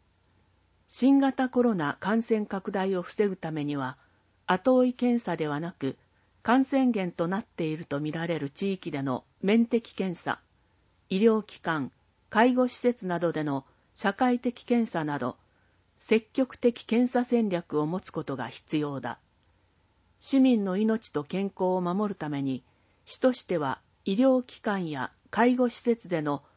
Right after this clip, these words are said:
定期的なピーシーアール検査が必要だと思うが、見解は？答え。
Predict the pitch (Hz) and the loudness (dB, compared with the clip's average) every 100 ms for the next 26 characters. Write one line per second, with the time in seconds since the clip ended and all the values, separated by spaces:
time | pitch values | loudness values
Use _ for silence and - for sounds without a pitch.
0 | _ _ - 240 247 - 247 240 220 214 | _ _ 4 4 4 -2 -2 0 -2 -2
1 | - 247 247 254 247 247 233 233 226 226 | 0 0 0 -2 0 2 0 -2 -2 -2
2 | 220 - 131 131 - - 202 202 196 202 | -2 -4 -4 -6 -10 -10 -2 0 0 -4
3 | - 135 156 170 156 123 - _ _ - | -4 -6 -4 -6 -4 -6 -8 _ _ -4
4 | 196 208 - 190 175 165 202 _ _ _ | -2 -2 -4 -4 -2 -4 -6 _ _ _
5 | _ _ _ _ _ _ _ - 165 185 | _ _ _ _ _ _ _ -4 0 0
6 | 143 117 | -2 -8